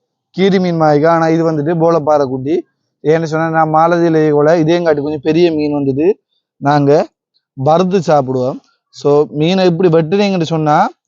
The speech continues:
இதுக்குள்ள கொஞ்சம் மசாலா இறங்க, டேஸ்ட் கொஞ்சம் கூட தரும். So, அதால வந்துட்டு மஸ்-, இதுல மீனை ரெண்டு சைடு வந்துட்டு இப்படி வெட்டி வைப்போம்.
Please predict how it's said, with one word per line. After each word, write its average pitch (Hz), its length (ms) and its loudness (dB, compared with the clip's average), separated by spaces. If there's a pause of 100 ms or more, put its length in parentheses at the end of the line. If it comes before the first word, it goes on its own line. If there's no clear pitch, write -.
(320)
இதுக்குள்ள 165 320 0
கொஞ்சம் 160 220 -2
மசாலா 170 380 2 (100)
இறங்க, 156 260 0 (540)
டேஸ்ட் 170 260 -2
கொஞ்சம் 160 300 -8
கூட 160 120 2 (120)
தரும். 117 200 -2 (640)
So, - 160 -6
அதால 143 280 2
வந்துட்டு 135 280 -2 (1300)
மஸ்-, 139 300 0
இதுல 139 240 4 (140)
மீனை 170 240 2 (840)
ரெண்டு 156 220 -2
சைடு 147 240 0
வந்துட்டு 143 200 0
இப்படி 151 180 0
வெட்டி 147 260 0
வைப்போம். 127 360 -2